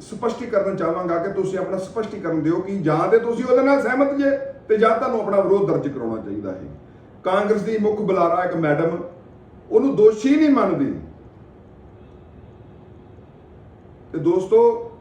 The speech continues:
ਮੈਂ ਇੱਕ ਗੱਲ ਕਰਦਿਆਂ, ਕਾਂਗਰਸ ਨੇ ਹਮੇਸ਼ਾ ਸਿੱਖਾਂ ਦੇ ਨਾਲ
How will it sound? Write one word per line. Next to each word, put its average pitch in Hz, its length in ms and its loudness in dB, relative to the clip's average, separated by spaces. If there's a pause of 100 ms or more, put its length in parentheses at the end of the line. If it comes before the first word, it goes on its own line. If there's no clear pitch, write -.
(120)
ਮੈਂ 196 340 0
ਇੱਕ 214 220 -2
ਗੱਲ 185 240 0
ਕਰਦਿਆਂ, 196 640 0 (300)
ਕਾਂਗਰਸ 214 540 0
ਨੇ 202 180 -6
ਹਮੇਸ਼ਾ 208 760 2
ਸਿੱਖਾਂ 190 680 -8
ਦੇ 190 300 -4
ਨਾਲ 151 760 -2